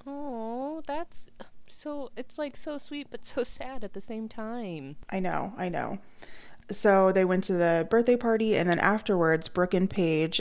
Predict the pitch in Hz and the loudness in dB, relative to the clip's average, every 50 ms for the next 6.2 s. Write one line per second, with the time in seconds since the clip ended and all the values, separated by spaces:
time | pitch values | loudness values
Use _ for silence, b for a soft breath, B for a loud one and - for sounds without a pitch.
0 | - - 175 180 170 160 165 160 165 151 160 - - - - 233 226 202 - 160 | 0 0 2 2 4 4 4 4 4 2 2 0 -2 2 4 4 4 4 4 2
1 | 151 165 170 180 196 b b b b b b - 220 - - 151 175 202 220 226 | 0 0 0 -2 -2 b b b b b b 0 2 4 4 4 4 4 2 2
2 | - - 247 196 196 185 170 151 143 139 165 - - 131 120 101 123 185 196 - | 2 2 4 6 6 6 6 4 2 2 0 -2 -2 0 0 0 0 -2 -4 -4
3 | - 147 160 156 160 160 165 165 175 180 190 185 180 180 180 185 - - - - | -2 -2 0 0 0 -2 0 0 2 2 2 2 2 2 2 0 0 -2 -6 -10
4 | - - - - - - - - 190 190 196 214 214 196 196 196 202 190 180 170 | -10 -10 -12 -12 -12 -12 -4 0 2 2 4 4 4 4 4 4 4 4 4 4
5 | 156 170 175 - 151 160 175 - - 277 294 285 - 226 202 - 190 165 165 160 | 4 4 4 4 2 2 2 2 2 2 4 6 6 6 6 6 4 2 2 2
6 | 156 151 170 | 2 0 -2